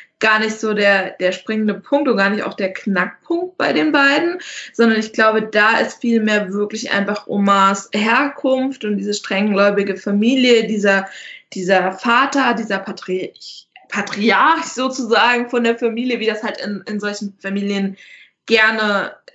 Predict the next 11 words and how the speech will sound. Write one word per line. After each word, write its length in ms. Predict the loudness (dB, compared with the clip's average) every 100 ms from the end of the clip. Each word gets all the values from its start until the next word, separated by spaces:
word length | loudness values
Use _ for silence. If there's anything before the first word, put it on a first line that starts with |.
| -16
klischeehaft 680 | -10 -4 0 2 2 2 2
dargestellt 760 | 2 2 -2 -2 0 0 0
wird 340 | 2 2 2 -4
oder 380 | -2 0 0
auch, 280 | -4 -8 -12 _ _ -20
äh, 340 | -20 -20 -20 -20 -20 _ _ -8
es 180 | -6
einfach 360 | -2 -2 -2 -4
auch 180 | -6 -4
so 120 | -4
ein 140 | -4